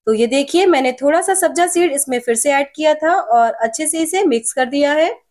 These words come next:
और अब हम इसे गार्निश कर लेंगे। तो यहाँ पर मैंने सबसे पहले थोड़ा सा और ज्यादा चिल्ड करने के लिए इसे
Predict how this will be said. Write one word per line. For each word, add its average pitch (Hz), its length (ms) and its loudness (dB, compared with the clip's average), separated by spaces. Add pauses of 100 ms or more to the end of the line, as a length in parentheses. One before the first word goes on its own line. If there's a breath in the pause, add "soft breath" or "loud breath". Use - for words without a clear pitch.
(460)
और 220 160 2
अब 320 260 0
हम 370 140 2
इसे 392 280 0
गार्निश 226 380 -2
कर 294 160 -2
लेंगे। 320 340 0 (480)
तो 233 100 4
यहाँ 277 260 0
पर 392 160 0
मैंने 381 280 2
सबसे 311 300 -2
पहले 330 360 2
थोड़ा 247 260 0
सा 254 180 -2
और 262 260 2
ज्यादा 320 280 2
चिल्ड 311 300 -4
करने 330 220 0
के 330 140 -2
लिए 330 180 0
इसे 349 280 -2